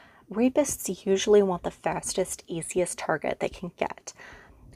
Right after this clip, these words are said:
Could he have been bolder nearly a decade down the line from Gail, Pam, and Colleen? Maybe, but I still don't buy it, personally. His preferred victims were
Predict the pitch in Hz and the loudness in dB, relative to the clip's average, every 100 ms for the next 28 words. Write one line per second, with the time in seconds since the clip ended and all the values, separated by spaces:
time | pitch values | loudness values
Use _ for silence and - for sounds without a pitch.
0 | - - 220 226 233 208 - 208 196 190 | -12 2 2 4 2 2 2 4 6 6
1 | 180 180 175 185 220 214 208 190 185 180 | 4 4 4 6 6 6 4 2 4 4
2 | - 156 - 175 170 175 175 175 165 165 | 4 0 2 0 2 0 0 0 0 0
3 | 160 165 - 170 170 - 165 165 - 185 | 0 -2 -2 -2 -2 0 0 0 -4 -6
4 | 180 175 175 - 165 156 165 190 254 - | -2 -2 -2 2 2 2 0 -2 -4 -10
5 | - - - - - 156 202 - - 220 | -20 -20 -20 -20 -4 2 2 2 -2 -4
6 | - - - - - 190 185 - 202 - | -10 -20 -20 -20 -4 0 0 0 -6 -4
7 | 220 240 208 - 160 147 - - - 165 | -2 0 -2 2 2 2 -2 -6 -6 -4
8 | 175 - - - 254 - - - - - | -4 -4 -4 -4 -8 -10 -20 -20 -20 -4
9 | 220 220 - 254 269 269 262 190 - 202 | -2 -2 -4 -2 2 2 4 -2 -2 -4
10 | 196 196 - - 185 170 | -4 -4 -6 2 4 4